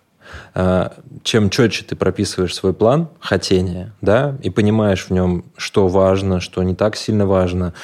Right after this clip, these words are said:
то осознаешь, ну, на что в первую очередь можно откладывать, а что подождет.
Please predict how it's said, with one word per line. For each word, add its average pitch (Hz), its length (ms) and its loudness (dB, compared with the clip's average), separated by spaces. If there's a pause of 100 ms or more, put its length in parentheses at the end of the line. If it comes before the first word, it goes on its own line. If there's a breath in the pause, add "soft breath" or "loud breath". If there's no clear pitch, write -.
(560 loud breath)
то 110 380 6
осознаешь, 107 800 2
ну, 95 380 0 (340)
на 101 220 -2
что 98 420 0 (120)
в - 100 -20
первую 104 240 4
очередь 98 280 -4
можно 90 640 0 (140)
откладывать, 101 600 0
а 90 140 -2
что 98 220 -2
подождет. 101 580 0